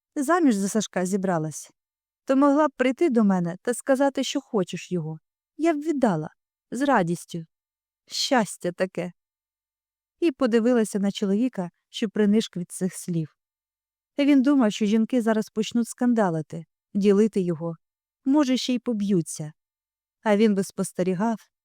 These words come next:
та насолоджувався. Ну хто з його оточення може ще таким похвалитися? А виходить, що Ольга і не проти, щоб він до Варвари перебрався. «Е, ні», —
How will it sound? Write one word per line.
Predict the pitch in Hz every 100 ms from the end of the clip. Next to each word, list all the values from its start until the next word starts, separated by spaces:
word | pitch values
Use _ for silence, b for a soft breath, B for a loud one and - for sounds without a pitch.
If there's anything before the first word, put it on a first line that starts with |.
| _ _
та | - 220
насолоджувався. | 185 - 185 180 165 160 160 156 - 170 - _ _ _ _ _
Ну | 226 226
хто | - 240 247
з | 190
його | 196 190
оточення | 185 - 240 - 185 175 165 _ _ _
може | 226 254 208 196
ще | 202
таким | 190 190 226 208
похвалитися? | 208 226 240 220 165 160 - 160 _ _ _ _ _ _ _ _ _ _ _ _
А | 302
виходить, | 277 262 302 247 240
що | - 247
Ольга | 277 269 233 -
і | 247
не | 262
проти, | 254 294 311 - 170 - _
щоб | - 220
він | 202 233
до | 240
Варвари | 247 254 247 240 214 170 170
перебрався. | 185 190 190 180 160 - 170 165 _ _ _ _ _ _ _ _ _ _ _ _ _ _ -
«Е, | 247 269 311
ні», — | 302 269 247 240 247